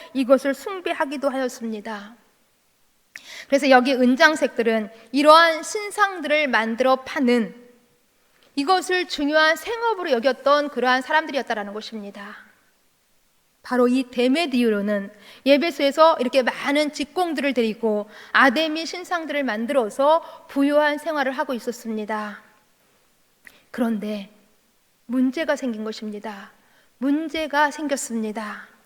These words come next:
예배소에 바울이 나타나서 예수 그리스도의 십자가의 복음을 전하면서 문제가 생겼던 것입니다. 곧 예배소에 이 아데미 여신을 섬기는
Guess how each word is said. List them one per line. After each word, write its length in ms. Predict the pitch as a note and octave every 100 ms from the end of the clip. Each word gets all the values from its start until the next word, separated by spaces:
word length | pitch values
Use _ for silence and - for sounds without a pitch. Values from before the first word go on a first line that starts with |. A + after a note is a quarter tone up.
| _ _ _ - _
예배소에 1040 | C4 C#4+ F4+ G4 C#4 A#3 A3 G3 - - _
바울이 420 | - D4+ E4 F#4
나타나서 760 | E4+ - C#4+ A#3+ A3 A3+ G#3+ - - -
예수 440 | C4+ F4 - F#4
그리스도의 400 | E4+ E4 - D4+
십자가의 420 | D4 - F#4 D#4 D4+
복음을 300 | B3 C#4+ C#4+
전하면서 1000 | C4 A#3+ A3 G#3 C#4+ D#4 F4 - - -
문제가 680 | B3 C#4+ D4+ D4+ D4+ C#4
생겼던 380 | C#4 D4+ D4+ C4
것입니다. 800 | A3 A3 A3+ A3 G#3+ G#3+ G3+ G#3+ - _ _ _ _ _ _ - _
곧 180 | D4+ C4+
예배소에 480 | C#4+ E4+ D4+ B3
이 180 | A#3 C4+
아데미 640 | C#4+ - B3+ A#3 F#4 F4+ E4
여신을 360 | B3 B3 C4+ C4+
섬기는 720 | E4+ D4+ D4 D4 A#3+ B3